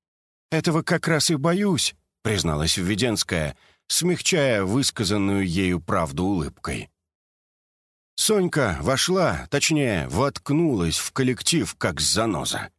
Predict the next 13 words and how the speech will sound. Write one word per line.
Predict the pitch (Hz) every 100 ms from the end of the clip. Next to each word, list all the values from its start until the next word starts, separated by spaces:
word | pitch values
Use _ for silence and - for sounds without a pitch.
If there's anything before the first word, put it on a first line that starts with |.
| _ _ -
Причем | 117 101 110 87 67 _
глубоко, | 82 113 90 87 113 123 110 76 - -
не | 117 117
вынуть. | 165 170 101 73 - - _ _ _ _ _ _
И | 110
сразу | - 185 185 170
как-то | - 175 - 160
стало | - 160
ясно, | 170 196 156 131
что | - 151
обоим | 135 120 170 160 107 85 - -
не | 147 160
поздоровится. | - 117 101 110 104 76 - - -